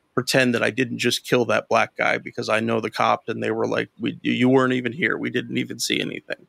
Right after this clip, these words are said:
Um, but now it's, you know, that the, the,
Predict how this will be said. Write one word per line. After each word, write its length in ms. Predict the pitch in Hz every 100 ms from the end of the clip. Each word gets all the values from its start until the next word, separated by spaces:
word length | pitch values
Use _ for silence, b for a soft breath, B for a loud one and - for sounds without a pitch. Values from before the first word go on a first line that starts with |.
| _ b b b b b _ _
Um, 420 | 113 113 101 - _ _ _ _ _ _ _ _ _ _ _ _ _ _ _ _ -
but 120 | 123
now 280 | 117 117 117
it's, 260 | 113 -
you 80 | 113
know, 160 | 113 113
that 240 | 113 117
the, 340 | 117 113 107 107
the, 440 | 120 113 117 117